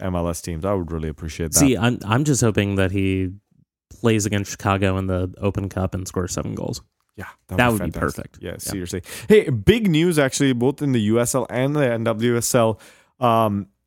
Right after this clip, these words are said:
Speaker 1: the Seattle Reign is no longer the Seattle Reign. They are now only Reign F C. They play in Tacoma, and they share a stadium with the Tacoma Defiance, formerly known as Sounders two.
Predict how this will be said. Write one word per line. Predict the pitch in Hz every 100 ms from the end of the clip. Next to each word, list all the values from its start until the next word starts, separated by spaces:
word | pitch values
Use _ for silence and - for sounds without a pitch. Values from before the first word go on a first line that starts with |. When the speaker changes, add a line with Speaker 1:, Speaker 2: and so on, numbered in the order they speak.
| _ _
Speaker 1:
the | 139 135
Seattle | - 165 214 165
Reign | 135 147 139 127
is | - 127 113
no | 123
longer | 143 143 139 135 127
the | 120
Seattle | - 135 160 117
Reign. | 110 107
They | 110
are | 107
now | 110 107 -
only | 123 131 123
Reign | 98 127 147
F | 131 -
C. | 131 120
They | 107
play | - 135 120
in | 113
Tacoma, | - - - 143 160 170
and | 135 113
they | 107
share | - 143 143
a | 139
stadium | - 139 127 127 120
with | 113 113
the | 127
Tacoma | 117 127 - 160 185 185
Defiance, | 135 - - 208 151 123 120 - _ _ _ _ _ _ _
formerly | - 123 120 120
known | 110 104 101
as | - 92 87 85 -
Sounders | - 85 80 90
two. | - 156 101